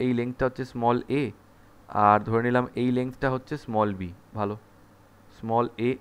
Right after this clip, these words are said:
and small b। তো এই small এ লেংথটা আর এই small বি লেংথটা এবার আমাদের বার করতে হবে। small a আর এই small বি, এই দুটো length এবার আমাদের বার করতে হবে। কী করে বার করতে পারি আমরা? With the help of trigonometry।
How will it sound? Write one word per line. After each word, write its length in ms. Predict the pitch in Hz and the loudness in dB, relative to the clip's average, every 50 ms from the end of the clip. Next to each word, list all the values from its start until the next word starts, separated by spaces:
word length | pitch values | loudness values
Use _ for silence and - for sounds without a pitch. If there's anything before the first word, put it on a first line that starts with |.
| 117 117 | -4 -6
and 120 | 127 156 156 - - - - - - | -6 -8 -10 -14 -20 -20 -20 -20 -14
small 280 | - 110 107 104 104 98 92 | -8 -4 -2 -2 -2 -2 -4
b। 20 | 92 87 85 - - - - - - - - - - - - - - | -8 -12 -12 -16 -20 -20 -20 -20 -20 -20 -20 -20 -20 -20 -18 -8 -6
তো 80 | 113 113 - - | -4 -4 -2 -2
এই 80 | 123 123 - - | -4 -4 -4 -6
small 300 | - 123 120 123 131 139 131 - 127 135 | -4 2 4 6 6 6 4 0 -2 0
এ 20 | 143 139 139 | 0 2 2
লেংথটা 340 | 139 147 147 - - 175 - - - | 0 -2 -2 -2 0 2 2 2 2
আর 80 | 113 107 - 113 | 0 0 -2 -4
এই 60 | 113 - | -8 -10
small 280 | - 117 113 117 120 123 117 110 | -8 -4 0 0 0 0 0 -2
বি 80 | 123 127 120 123 | -4 -2 0 -2
লেংথটা 300 | 123 131 127 - 110 101 - 104 | -2 -2 -2 -2 -2 -2 0 0
এবার 120 | 107 110 110 | 0 0 0
আমাদের 180 | 113 113 113 104 104 | 0 0 0 0 2
বার 120 | 101 101 101 - | 0 0 0 -4
করতে 200 | 107 104 - 113 107 101 | -8 -8 -8 -6 -6 -6
হবে। 140 | 98 101 107 - - - - - - - - - - - - | -6 -8 -10 -16 -20 -20 -20 -20 -20 -20 -20 -20 -20 -20 -16
small 280 | - 120 113 113 117 120 - - 113 123 | -10 -2 2 2 2 2 0 -2 -2 -2
a 20 | 135 151 - - - 110 | 0 -2 -2 -2 -2 0
আর 80 | 107 107 - - 113 | 0 0 -2 -6 -8
এই 60 | 117 110 - | -8 -8 -8
small 260 | - 110 107 107 107 101 98 | -4 -2 0 0 0 0 -4
বি, 100 | 101 92 87 - - 107 | -6 -8 -8 -6 -6 -6
এই 60 | 113 110 | -4 -4
দুটো 140 | 120 113 120 113 | -4 -6 -4 -4
length 160 | 113 117 123 - - | -4 -4 -4 -6 -4
এবার 120 | 107 110 107 110 | -4 -2 -2 -2
আমাদের 160 | 113 123 117 101 95 | -2 -4 -2 -2 -2
বার 100 | 92 90 - | -4 -4 -6
করতে 180 | 92 87 - 98 92 | -12 -12 -12 -12 -10
হবে। 140 | 90 92 90 - - - - - - | -10 -10 -12 -14 -18 -20 -20 -18 -14
কী 80 | - 120 131 | -8 -2 0
করে 100 | 139 139 135 | 2 4 4
বার 100 | 131 127 127 | 4 2 2
করতে 180 | 135 131 - 147 127 | -2 -8 -8 -6 -4
পারি 120 | 135 135 135 131 | -2 -2 -2 -2
আমরা? 160 | 131 131 139 143 - - - - - - | -4 -6 -8 -10 -12 -16 -20 -14 -6 -4
With 120 | 113 113 123 | -2 0 0
the 60 | 117 113 123 | 2 2 2
help 160 | 127 127 - - 117 | 2 0 0 0 0
of 60 | 117 - - - | 0 0 -2 -6
trigonometry। 540 | 120 107 110 101 95 92 87 - - - | -6 -4 -4 -4 -6 -6 -8 -12 -14 -20